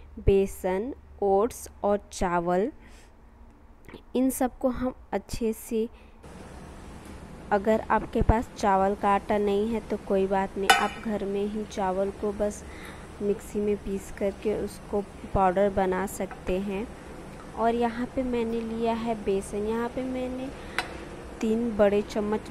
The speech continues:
बेसन और तीन बड़े चम्मच चावल का आटा और तीन बड़े चम्मच ओट्स और हल्दी लिया है। अब हम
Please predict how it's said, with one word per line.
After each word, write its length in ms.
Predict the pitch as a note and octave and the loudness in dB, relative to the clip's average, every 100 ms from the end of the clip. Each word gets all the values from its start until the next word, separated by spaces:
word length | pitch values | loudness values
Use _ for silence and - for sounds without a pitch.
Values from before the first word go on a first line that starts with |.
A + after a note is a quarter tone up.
| G#3 | 0
बेसन 460 | F#3 F#3 G3+ G3+ - - | 2 0 -4 -4 -4 -4
और 180 | G3 G3+ - - | -2 -2 -4 -6
तीन 260 | A3+ A#3 A3 | -2 -2 2
बड़े 280 | G3+ G3+ G3+ | 4 4 2
चम्मच 520 | - G#3+ G3+ G3+ G3+ - | 0 -2 0 0 -2 -4
चावल 400 | G3 F#3 F#3+ G3 - | -2 0 0 -2 -2
का 140 | - - | -2 0
आटा 400 | F#3 F3+ - F#3+ - - | -2 -2 -2 -2 -2 0
और 160 | G#3+ G#3+ - | -2 -2 -4
तीन 300 | A#3+ A#3+ B3 G#3+ | 0 0 0 4
बड़े 280 | G#3 G#3 A3 - | 6 6 4 2
चम्मच 560 | A3+ G3+ G3 G#3 - - - | 0 0 2 -2 -2 -12 0
ओट्स 420 | F#3+ F#3+ A#3 - - - | 4 4 2 -4 -4 2
और 220 | G#3 G#3 G#3 | 4 2 0
हल्दी 360 | G3 F#3+ F#3+ G3+ | -2 -2 -2 -4
लिया 380 | G3+ F#3+ F#3 G3 | -2 0 0 -2
है। 220 | G3+ F#3 A#3 C#4+ - - - - - - - - - - - - - - - - - - - - - - - - - B3 | -4 -6 -6 -10 -14 -14 -14 -12 -12 -12 -12 -14 -12 -12 -12 -14 -16 -16 -16 -16 -16 -16 -16 -16 -16 -14 -14 -14 0 2
अब 260 | C4 C4 - - | 2 0 -8 -4
हम 580 | A3+ A3 A#3 A#3 A#3+ | -2 0 -4 -4 -6